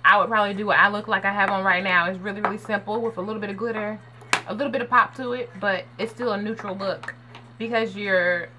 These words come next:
your lip is kinda taken away, taking the focus on the whole face, so you don't wanna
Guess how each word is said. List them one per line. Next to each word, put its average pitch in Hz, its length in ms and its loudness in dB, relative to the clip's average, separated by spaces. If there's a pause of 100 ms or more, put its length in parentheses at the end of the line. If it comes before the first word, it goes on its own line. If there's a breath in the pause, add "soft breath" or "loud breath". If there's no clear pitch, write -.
your 196 140 -6
lip 254 180 -6
is 220 100 -6
kinda 185 300 2
taken 185 240 -4
away, 175 460 -4 (920)
taking 226 240 -2
the 190 80 -4
focus 185 560 -2
on 175 140 -2
the 180 80 -2
whole 170 180 -2
face, 170 340 -4
so 175 100 -6
you 190 120 -4
don't 180 200 -2
wanna 165 360 -4